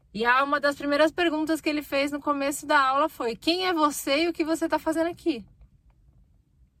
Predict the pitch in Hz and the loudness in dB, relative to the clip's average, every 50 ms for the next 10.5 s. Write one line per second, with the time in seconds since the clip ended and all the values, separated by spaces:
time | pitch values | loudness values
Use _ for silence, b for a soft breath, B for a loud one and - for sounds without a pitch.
0 | _ _ - _ _ b b b b b b b b b b b b b b b | _ _ -20 _ _ b b b b b b b b b b b b b b b
1 | _ _ _ _ 214 220 220 220 233 247 233 - - 302 339 415 403 320 269 269 | _ _ _ _ -2 0 2 2 2 0 -2 -2 0 2 2 2 0 -2 -4 -4
2 | 294 320 320 - 311 285 262 269 262 240 226 226 233 240 240 - - - 202 190 | -4 -4 -4 -4 -6 -6 -6 -6 -8 -6 -4 -4 -4 -4 -6 -12 -10 -8 -8 -8
3 | 190 - 226 190 - 240 233 214 220 226 240 226 - 240 220 220 214 220 254 294 | -8 -10 -14 -10 -8 -8 -8 -8 -10 -12 -12 -8 -8 -8 -6 -4 -4 -4 -4 -4
4 | 320 302 277 - - - - - - - - _ _ _ _ _ _ _ _ _ | -4 -4 -6 -6 -8 -8 -8 -8 -10 -12 -16 _ _ _ _ _ _ _ _ _
5 | - 196 233 277 311 311 302 - 285 302 294 294 302 330 339 - _ - 240 247 | 0 0 2 2 2 0 -2 0 0 2 2 2 2 0 -4 -8 _ -14 -12 -10
6 | 262 254 247 247 254 269 277 285 294 294 294 277 - - - - - - - - | -2 2 4 4 4 2 -2 -4 -4 -6 -6 -6 -8 -8 -8 -8 -8 -8 -8 -8
7 | - - - _ _ - - - - - - 269 277 285 285 294 294 - - - | -10 -12 -16 _ _ -20 -12 -10 -8 -4 -4 -2 -2 0 -2 -2 -2 -6 -10 -12
8 | - 262 285 277 - - 269 262 262 - 262 - - 269 - 151 - - 302 330 | -6 -6 -6 -6 -4 -8 -8 -6 -6 -8 -8 -8 -8 -10 -10 -10 -12 -8 -8 -8
9 | 359 415 370 240 220 214 208 214 214 226 247 262 - - 226 214 196 214 202 220 | -6 -4 0 0 2 2 2 0 0 -2 -2 -4 -6 -10 -14 -12 -12 -10 -8 -6
10 | 240 262 262 254 - 262 254 254 - - | -6 -6 -8 -8 -6 -6 -6 -6 -4 -4